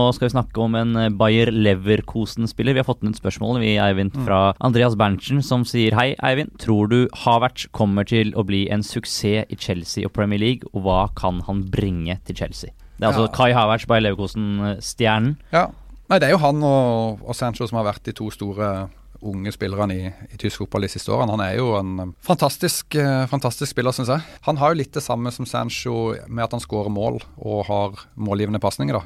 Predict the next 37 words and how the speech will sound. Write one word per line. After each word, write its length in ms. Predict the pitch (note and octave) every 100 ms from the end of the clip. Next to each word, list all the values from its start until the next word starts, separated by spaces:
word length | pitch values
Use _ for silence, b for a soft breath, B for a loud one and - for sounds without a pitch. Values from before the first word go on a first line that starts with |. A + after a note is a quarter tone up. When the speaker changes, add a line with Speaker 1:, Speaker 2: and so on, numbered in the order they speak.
| C#3
Speaker 2:
Ikke 80 | A2
sant? 180 | A2 G#2+
At 120 | G#2+ -
han 180 | G#2+ G#2
er 80 | G2+
jo 140 | G#2 G2
en 100 | G2+
spiller 320 | - G2+ G2+
som 220 | - G2+ G2 G2 G2 G2 G2 -
leverer 640 | G#2 G#2 G2+ G2+ G#2 G2+
det 60 | G2+
der 200 | G2 F#2 F#2+
såkalte 600 | G2+ - G2 - G#2 G2+ F#2+ F#2+ -
end 300 | G#2 G#2+ G#2 - _
product, 400 | - A#2 C3 - -
da. 20 | -
Det 220 | G2+ B2+ B2+
som, 400 | D#3 D3 D3 C#3+
eh, 380 | C3+ C3 B2 A#2 A#2 A2+ A#2
som 160 | - C3
jeg 40 | F#3+
liker 160 | D#3+ C3+
med 140 | A#2
han, 20 |
er 80 | A2
at 80 | A#2+
han 80 | G#2
har, 300 | A2 A2+ A#2 - A2+
eh, 300 | G#2+ G#2 G2+
driv, 380 | G#2 B2 C#3+ B2+
han 80 | A2
har 120 | A2 G#2+
god 160 | G#2 -
fysikk, 540 | G#2+ C#3 - - - -
eh, 320 | A2 G#2+ G#2+ G#2 G2+
god 220 | G#2+ A2
spilleforståelse. 800 | - G2+ G2+ G#2 A2 G#2 A#2+